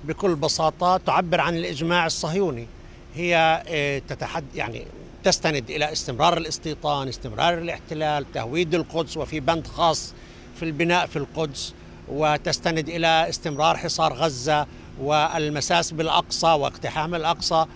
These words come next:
والتمسك بقانون القومية. كيف لنا أن نح-، نصوت الحكومة من هذا النوع؟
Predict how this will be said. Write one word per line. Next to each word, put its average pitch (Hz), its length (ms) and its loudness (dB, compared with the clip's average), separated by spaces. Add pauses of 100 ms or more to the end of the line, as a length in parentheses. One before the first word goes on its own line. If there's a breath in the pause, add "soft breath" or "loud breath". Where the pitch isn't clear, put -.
(300 loud breath)
والتمسك 156 800 0
بقانون 175 500 -2
القومية. 175 680 -2 (200 loud breath)
كيف 233 240 2
لنا 226 300 2
أن 208 80 -2
نح-، 196 240 -2
نصوت 190 460 0
الحكومة 202 380 -4
من 185 160 -4
هذا 196 220 0
النوع؟ 202 380 0